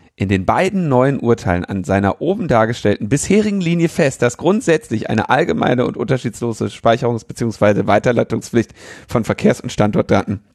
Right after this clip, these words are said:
für private T-K-Anbieter mit dem Unionsrecht unvereinbar sei, da sich der Eingriff in die entsprechenden Grundrechte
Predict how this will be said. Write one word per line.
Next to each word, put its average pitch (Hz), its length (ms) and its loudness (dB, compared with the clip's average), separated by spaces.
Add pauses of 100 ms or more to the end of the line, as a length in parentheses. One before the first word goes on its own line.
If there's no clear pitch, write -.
(600)
für 107 140 -2
private 95 480 0
T-K-Anbieter 98 800 -2 (240)
mit 160 220 0
dem 180 160 2
Unionsrecht 113 760 0 (260)
unvereinbar 107 800 2
sei, 104 280 2 (300)
da 208 280 2
sich 196 160 -6
der - 200 0
Eingriff 113 460 2 (300)
in 190 140 0
die 185 100 2
entsprechenden 104 680 0
Grundrechte 90 680 -4